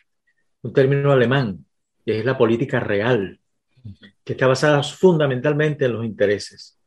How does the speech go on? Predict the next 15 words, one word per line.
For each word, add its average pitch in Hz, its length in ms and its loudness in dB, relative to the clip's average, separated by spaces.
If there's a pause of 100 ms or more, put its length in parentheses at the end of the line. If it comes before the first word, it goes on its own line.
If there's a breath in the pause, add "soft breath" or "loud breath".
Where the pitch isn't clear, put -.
(260)
Y 131 80 -4
les 117 120 4
voy 131 120 6
a 143 140 4
poner 135 240 2
un 143 180 0
ejemplo, 135 600 -2 (100)
eh, 104 200 0
muy 123 180 -2
particular. 123 720 0 (840 soft breath)
Acaba 151 460 2
de 135 80 2
terminar 117 320 -4
una 127 220 -4
reunión 113 720 -4